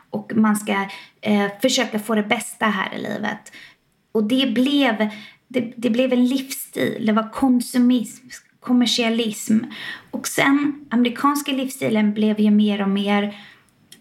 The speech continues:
genom då den här reklamkulturen också så stark inom popkultur, Hollywood. Ehm,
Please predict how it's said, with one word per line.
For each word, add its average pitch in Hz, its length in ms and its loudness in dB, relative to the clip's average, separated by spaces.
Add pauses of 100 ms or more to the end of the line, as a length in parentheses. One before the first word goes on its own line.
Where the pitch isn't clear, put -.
(100)
genom 254 600 2
då 208 280 0 (200)
den 214 260 2
här 208 360 0 (120)
reklamkulturen 214 2250 0
också 208 300 -2
så 214 200 -4
stark 202 640 -2
inom 190 300 -4
popkultur, 226 1080 0 (220)
Hollywood. 233 1040 2 (420)
Ehm, 208 800 2